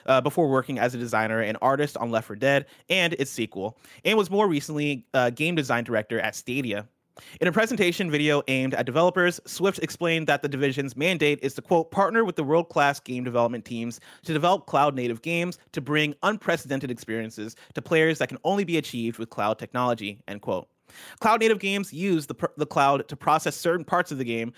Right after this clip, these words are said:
such as physics, lighting, environments, or A I. This has a number of potential uses,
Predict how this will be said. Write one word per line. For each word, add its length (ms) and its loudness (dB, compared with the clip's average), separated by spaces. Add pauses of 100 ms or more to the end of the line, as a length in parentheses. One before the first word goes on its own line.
(120)
such 180 -6
as 80 -10
physics, 480 0
lighting, 500 2
environments, 480 -2
or 120 -6
A 220 0
I. 260 2 (540)
This 160 2
has 200 2
a 40 0
number 220 2
of 60 0
potential 340 -4
uses, 440 0